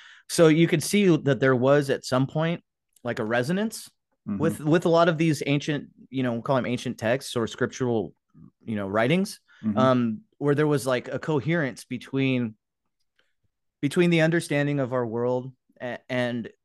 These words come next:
Speaker 1: the vibrational sense of everything, the divine unity of it all, and the teachings,
Speaker 2: Mm-hmm.
Speaker 1: right? A-, and I think I can dare say the same thing about what we're being shown as ancient Egyptian teachings,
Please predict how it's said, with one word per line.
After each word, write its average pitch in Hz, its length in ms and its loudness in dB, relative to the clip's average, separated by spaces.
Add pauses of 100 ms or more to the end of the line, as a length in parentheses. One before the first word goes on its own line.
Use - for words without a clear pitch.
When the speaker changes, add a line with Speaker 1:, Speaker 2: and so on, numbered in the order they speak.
Speaker 1:
the 113 100 -8
vibrational 123 680 0
sense 123 360 -4
of 113 80 -4
everything, 120 800 -4 (320)
the 113 100 -6
divine 120 480 2
unity 120 400 2
of 113 140 0
it 113 80 0
all, 110 420 -2 (1400)
and 139 480 2 (200)
the 120 100 -4
teachings, - 540 -8 (400)
Speaker 2:
Mm-hmm. 110 100 2
Speaker 1:
right? 123 240 4
A-, 139 220 0
and 147 100 4
I 143 100 6
think 180 220 2
I 185 120 6
can 147 140 0
dare 127 180 4
say 139 200 2
the 123 80 2
same 123 260 -2
thing 120 260 -2
about 110 300 -2
what 113 220 -4
we're 123 120 -6
being 117 220 -4
shown 113 320 -6
as 104 200 -8 (180)
ancient 120 320 -2
Egyptian 110 460 -4
teachings, 180 640 -6